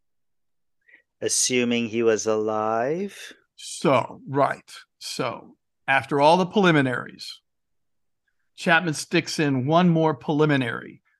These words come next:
Speaker 2: to explain where he gets the gall to do what he's about to do. So, here we go, and I apologize in advance for the interpretation.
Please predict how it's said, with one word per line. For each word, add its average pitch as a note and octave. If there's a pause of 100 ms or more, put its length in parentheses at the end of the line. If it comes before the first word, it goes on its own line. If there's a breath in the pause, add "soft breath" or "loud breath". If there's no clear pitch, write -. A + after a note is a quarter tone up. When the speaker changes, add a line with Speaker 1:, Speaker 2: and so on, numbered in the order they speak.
(120)
Speaker 2:
to C#3+
explain C#3
where D3
he C#3
gets C3+
the C3+
gall C3+ (240 soft breath)
to C3+
do B2+ (120)
what C#3
he's C3
about C3
to C3
do. B2+ (680)
So, - (120)
here D3
we D3
go, -
and A#2
I G#2+
apologize E3
in F3+
advance C#3+
for D3
the C3
interpretation. C3+